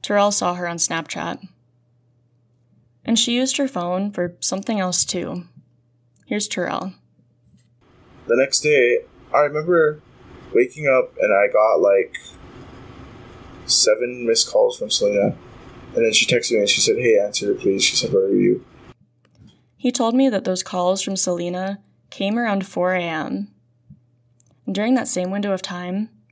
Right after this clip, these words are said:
Speaker 1: nine one one was called twice to that house party. Once at three forty-seven A M and again at four fourteen A M. But whatever was happening that night,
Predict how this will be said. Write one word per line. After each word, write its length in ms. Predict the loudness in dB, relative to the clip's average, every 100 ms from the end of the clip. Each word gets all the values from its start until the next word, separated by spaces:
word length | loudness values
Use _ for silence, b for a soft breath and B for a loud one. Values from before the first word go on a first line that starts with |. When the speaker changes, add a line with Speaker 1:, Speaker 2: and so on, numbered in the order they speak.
| _ -10 -10 _ -4
Speaker 1:
nine 220 | 0 2
one 180 | 4 2
one 260 | 0 -2
was 160 | -4 -6
called 260 | -4 -6 -6
twice 400 | -6 -4 -2 -4
to 100 | -4
that 160 | -6
house 280 | -6 -6 -6
party. 480 | -8 -10 -12 -12 -12 _ _ _ _ _ _ _
Once 380 | 0 0 0 -4
at 140 | -6 -8
three 160 | -6
forty-seven 600 | -4 -2 -2 -2 -2 -4
A 120 | -6 -8
M 380 | -8 -8 -10 _ _ _ _ -6
and 140 | -4
again 560 | -2 -2 -2 -4 -8 -12 -10
at 160 | -10
four 260 | -2 0 0
fourteen 540 | 0 -4 -4 -6 -6
A 60 | -8
M. 420 | -8 -8 -8 -10 _ _ _ _ _ _ _ _ _ _ _ _ _ _ _ _ _ _ _ _ b b b b _
But 300 | 0 0 -4 _ _ _
whatever 340 | -2 0 2 4
was 200 | 2 2
happening 400 | 0 -2 -4 -4
that 160 | -4
night, 340 | -4 -4 -6